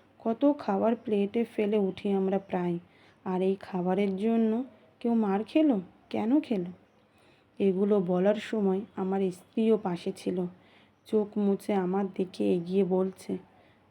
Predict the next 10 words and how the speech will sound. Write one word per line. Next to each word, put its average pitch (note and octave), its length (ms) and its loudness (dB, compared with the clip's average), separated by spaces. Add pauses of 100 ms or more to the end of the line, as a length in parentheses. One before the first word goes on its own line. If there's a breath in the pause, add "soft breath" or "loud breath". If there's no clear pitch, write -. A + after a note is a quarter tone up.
(120)
"মেয়ে F#3+ 340 4
বিয়ে G3+ 300 2
দেবে A#3 260 2
না C#4 180 4 (240)
আমরা?" A3+ 320 2 (2250 soft breath)
দরকার F#3+ 460 2
নেই, F3+ 320 0 (380)
মেয়ের G3 380 2
খাওয়ার F#3 440 -2
জন্য G#3+ 480 0